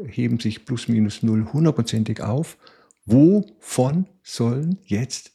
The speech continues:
die Leute leben? Wo nehmen die das Geld her, von dem sie ja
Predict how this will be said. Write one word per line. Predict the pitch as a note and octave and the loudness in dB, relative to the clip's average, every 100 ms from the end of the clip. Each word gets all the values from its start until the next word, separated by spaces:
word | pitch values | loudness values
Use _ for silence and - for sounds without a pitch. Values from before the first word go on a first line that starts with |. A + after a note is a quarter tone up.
| _ | _
die | C#3 F3 E3 | -8 -8 -6
Leute | A#2+ G#2+ G2 - C3 B2+ | -4 -4 -6 -8 -10 -6
leben? | C3+ C3+ E2 - - - _ _ _ | -4 -4 -6 -10 -20 -20 _ _ _
Wo | A#2 G3+ G3+ | 2 4 6
nehmen | D#3 C#3+ C3+ | 4 2 -2
die | B2 | -4
das | B2 A2 - | -4 -8 -2
Geld | A2+ A2 C3+ | 0 0 0
her, | D3 E3 | -2 -2
von | A#2+ | 0
dem | A#2+ B2 | 0 0
sie | A#2 | 0
ja | G#2 G2 | -2 -2